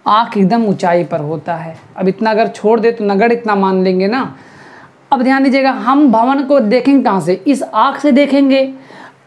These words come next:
अब यहाँ से तीस मीटर था, अब डेढ़ घटा देंगे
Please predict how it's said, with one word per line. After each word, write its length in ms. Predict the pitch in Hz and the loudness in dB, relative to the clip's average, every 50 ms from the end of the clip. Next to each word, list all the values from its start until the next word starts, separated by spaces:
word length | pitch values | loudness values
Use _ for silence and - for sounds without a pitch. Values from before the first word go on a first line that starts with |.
| - | -2
अब 220 | - 262 214 - - - - | -2 -2 -2 -4 -12 -6 -2
यहाँ 420 | 240 190 190 220 208 214 254 285 285 | 2 2 4 4 2 2 0 0 0
से 240 | 285 - 302 302 294 302 339 339 - _ _ _ _ _ _ _ _ _ _ _ - | 0 0 0 0 0 -2 -6 -12 -20 _ _ _ _ _ _ _ _ _ _ _ 2
तीस 220 | 247 269 262 269 285 | 2 2 4 4 4
मीटर 300 | 285 294 - 302 294 262 | 4 4 4 2 0 0
था, 180 | - 269 285 | 0 0 0
अब 260 | 302 311 - 220 214 214 | 0 0 0 0 0 2
डेढ़ 300 | 185 180 233 247 269 262 | 2 2 2 2 2 2
घटा 360 | 190 190 196 185 226 233 240 | 0 0 0 0 2 0 0
देंगे 440 | 226 240 247 240 240 247 262 285 | 0 -2 -2 -2 0 0 0 -2